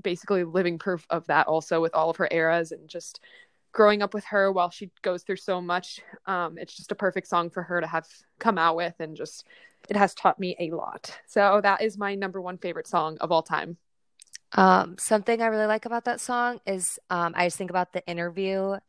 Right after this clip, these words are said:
Speaker 2: that she did saying, like, why she named it that, um, because she was telling her mom she's, or she looked younger now, um, because she really didn't have a normal childhood. And so it just, like, really brings you into Miley's perspective on all that. And it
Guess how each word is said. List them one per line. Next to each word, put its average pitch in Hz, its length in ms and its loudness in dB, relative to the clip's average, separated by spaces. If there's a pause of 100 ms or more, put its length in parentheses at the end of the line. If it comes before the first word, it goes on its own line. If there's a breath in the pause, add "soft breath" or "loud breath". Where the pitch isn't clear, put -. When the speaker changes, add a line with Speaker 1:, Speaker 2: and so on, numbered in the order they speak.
(240)
Speaker 2:
that 170 160 2
she - 120 -12
did 165 200 -2
saying, 160 320 -4
like, 156 220 -12
why 156 200 2
she 185 180 -8
named 185 240 -6
it 196 120 -8
that, 220 340 2
um, 160 280 -4
because 160 500 -4
she - 120 -8
was 156 100 -8
telling 156 300 -6
her 156 100 -8
mom 151 320 0
she's, - 340 -6 (480)
or 170 100 4
she 170 180 0
looked 160 400 2
younger 202 340 2
now, 220 320 4 (540)
um, 160 400 0 (280)
because 175 300 -4
she 185 180 -8
really 165 300 -4
didn't 180 220 -12
have 165 180 -8
a 170 40 -8
normal 160 280 -8
childhood. 160 720 2
And 170 140 -6
so 165 140 2
it 156 100 -2
just, - 220 -6
like, 151 280 -2 (880)
really 170 420 2 (100)
brings 165 320 0
you 170 100 -2
into 165 300 -4
Miley's 156 560 2
perspective 160 680 -2
on 233 140 6
all 233 200 4
that. 247 260 2
And 180 140 -6
it 170 140 -6